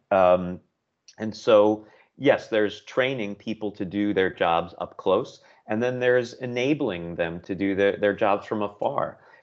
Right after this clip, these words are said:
But, um, you know, before, we couldn't even dream of doing anything like this.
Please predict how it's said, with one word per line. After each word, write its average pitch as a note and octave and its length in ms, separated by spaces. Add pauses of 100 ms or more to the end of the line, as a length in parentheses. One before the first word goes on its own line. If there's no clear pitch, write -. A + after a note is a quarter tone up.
(120)
But, G#2 340
um, G#2+ 480
you A#2+ 120
know, A2 80
before, B2 800
we B2 180
couldn't C#3+ 300
even C3 180
dream C3+ 360
of D#2+ 120
doing E2 260
anything E2 300
like D#2 300
this. - 340